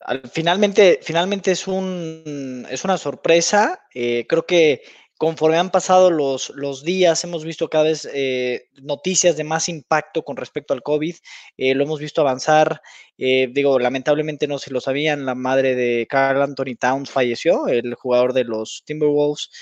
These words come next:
Eh, vemos cada vez que, que fa-, fallecen más, eh, personalidades famosas, ¿no? Eh, generalmente de, de edades más altas. Pero bueno, ya esto ya impactó la N F L, no, no va a parar.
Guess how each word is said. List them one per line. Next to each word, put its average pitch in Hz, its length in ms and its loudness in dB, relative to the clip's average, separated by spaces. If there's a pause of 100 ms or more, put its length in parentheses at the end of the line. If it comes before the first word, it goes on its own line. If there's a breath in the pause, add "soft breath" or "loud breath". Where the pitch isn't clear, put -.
(180 loud breath)
Eh, 123 240 2
vemos 139 240 -2
cada 143 140 4
vez 131 100 -2
que, 127 220 -4
que 123 80 -10
fa-, 123 120 -12 (220)
fallecen 135 500 -6
más, 131 320 -6
eh, 120 220 -4
personalidades 131 640 0
famosas, 156 600 -4
¿no? 165 220 -10 (500 loud breath)
Eh, - 320 -14
generalmente 147 480 -2
de, 131 200 4
de 131 120 4
edades 143 280 4
más 143 460 -4
altas. 156 600 0 (320 loud breath)
Pero 143 120 0
bueno, 240 200 4
ya 180 240 6
esto 190 180 0
ya 180 60 6
impactó 180 400 2
la 170 100 4
N 160 140 0
F 165 220 4
L, 180 260 4
no, 147 340 -6
no 147 240 -6
va 147 100 2
a - 80 -2
parar. 139 640 2